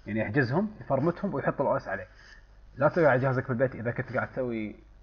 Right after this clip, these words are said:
هالشيء على الجهاز كله أو على الهارد ديسك كله، لأن راح يمسح الهارد ديسك كله. فبس سوى عن طريق فيرتشوال ماشين وسوى الوكيشن، يعني سوى فيكس سايز، خله بس حق الستيم. بطق انتر، راح يطول وايد،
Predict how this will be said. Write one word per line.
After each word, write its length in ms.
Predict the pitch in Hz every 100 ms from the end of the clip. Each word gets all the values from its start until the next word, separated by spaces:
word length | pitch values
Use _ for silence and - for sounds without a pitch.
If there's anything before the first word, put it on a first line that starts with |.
| -
هالشيء 320 | 123 120 139
على 140 | 117 113
الجهاز 320 | 107 120 110
كله 280 | 156 143 117
أو 100 | 107
على 100 | 104
الهارد 180 | 101 117
ديسك 180 | 113
كله، 260 | - 147 139
لأن 180 | 117 113
راح 120 | -
يمسح 180 | 135 123
الهارد 220 | 107 120
ديسك 200 | 123 -
كله. 220 | 120 98 - - - - - - - - - -
فبس 380 | 104 104 107 139
سوى 200 | - 135
عن 100 | 113
طريق 220 | 135 117
فيرتشوال 280 | 120 135 135
ماشين 320 | 123 156 151 -
وسوى 600 | 123 107 101 - 151 -
الوكيشن، 440 | 127 123 139 101 87
يعني 220 | 90 90
سوى 160 | -
فيكس 200 | - 156 -
سايز، 380 | 143 156 185 - - - - - -
خله 300 | 131 117 107
بس 100 | 120
حق 100 | 123
الستيم. 460 | 101 104 - 87 - - - - - - - - - -
بطق 360 | - 175 156 131
انتر، 360 | 127 131 127 - - - 165 - - 120 120 -
راح 180 | 104
يطول 280 | 113 123 113
وايد، 260 | 107 104